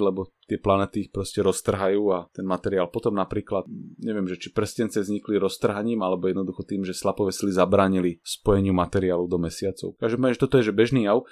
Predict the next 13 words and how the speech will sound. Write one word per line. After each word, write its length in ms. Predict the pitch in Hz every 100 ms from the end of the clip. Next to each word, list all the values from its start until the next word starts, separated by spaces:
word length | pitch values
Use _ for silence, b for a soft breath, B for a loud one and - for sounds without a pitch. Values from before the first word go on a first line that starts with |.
| B B B
len 240 | 117 120 123 -
pri 120 | 127
tej 220 | 143 139
čiernej 180 | 123 120
diere 240 | 117 113 110
dokáže 400 | 107 - 110 107
byť 80 | 107
úplne, 180 | 113 101
že 120 | 104
do 80 | 113
extrémov 600 | - - 117 107 101 -
posunutý, 480 | 95 - 92 85 -
kedy 160 | 95